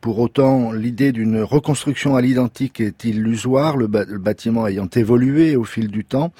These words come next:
Benjamin Mouton, euh, rappelle que dans les années mille neuf cent trente, des maîtres verriers ont proposé de remplacer les vitraux installés au dix-neuvième siècle par Viollet-le-Duc, qu'ils trouvaient trop tristes,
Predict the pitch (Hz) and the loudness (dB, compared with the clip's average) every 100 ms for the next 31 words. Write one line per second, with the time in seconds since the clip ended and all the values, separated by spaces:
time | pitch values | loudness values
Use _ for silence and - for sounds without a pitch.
0 | - - - - 117 139 139 147 139 151 | -16 -16 -10 -2 2 4 4 4 2 2
1 | 151 143 120 107 139 156 160 139 127 113 | 2 4 2 0 -2 0 0 2 0 2
2 | 117 117 139 160 175 180 190 - 156 - | 2 2 0 2 4 4 2 0 -4 -2
3 | 131 135 165 - 135 113 117 139 170 - | 0 0 0 -2 -2 0 0 2 0 -2
4 | 135 123 117 123 185 196 127 127 127 120 | -2 -2 -4 -2 0 0 -2 -4 -2 0
5 | 143 117 98 151 143 135 - 175 127 101 | 0 -2 -2 -2 -2 -4 0 0 0 -4
6 | 104 - 147 135 - - - - 101 - | -8 -4 -2 -2 -4 -16 -16 -8 -6 -4
7 | 127 117 113 107 101 104 110 101 - 120 | 0 2 2 -2 -2 0 0 -4 -4 -4
8 | - 95 - 90 95 113 117 120 120 147 | -4 -8 -8 -10 -4 0 2 0 2 0
9 | 143 - - - 98 87 - 104 101 101 | 0 -12 -20 -12 -10 -10 -8 -4 0 0
10 | 92 - 127 113 - 143 - - | -2 -4 -4 -2 -2 -4 -4 -14